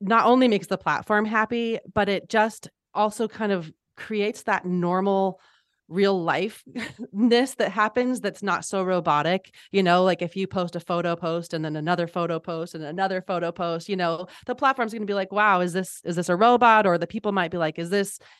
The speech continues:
you know, you're just kinda churning out content. So it doesn't matter whether you're using a scheduler or if you're manually posting, if you wanna have really successful Facebook parties, you know, varying up your content and your post type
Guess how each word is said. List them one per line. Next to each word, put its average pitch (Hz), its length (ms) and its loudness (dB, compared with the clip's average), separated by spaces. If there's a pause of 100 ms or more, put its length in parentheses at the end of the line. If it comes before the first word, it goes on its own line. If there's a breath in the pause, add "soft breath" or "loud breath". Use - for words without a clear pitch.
you 202 100 0
know, 196 60 4
you're 202 100 4
just 196 120 -8
kinda - 160 -2
churning 190 320 -2
out 156 140 -2
content. - 480 -6
So 214 240 -2
it - 680 -20
doesn't 262 260 2
matter 208 260 4
whether 208 240 4
you're 214 120 0
using 202 300 -2
a - 20 0
scheduler 190 480 0
or 190 160 4
if 190 100 -4
you're 185 160 -4
manually 185 440 -4
posting, 170 560 -4 (280 soft breath)
if 196 160 -6
you 208 220 0
wanna 190 180 2
have 175 420 0
really 190 300 0
successful 175 520 -6
Facebook 165 320 -4
parties, 165 520 -2 (300)
you 190 120 -2
know, 165 200 -2
varying 190 500 2
up 170 120 -4
your 175 100 -4
content 180 600 -4
and 180 140 -4
your 160 140 -4
post - 380 -4
type 262 280 -2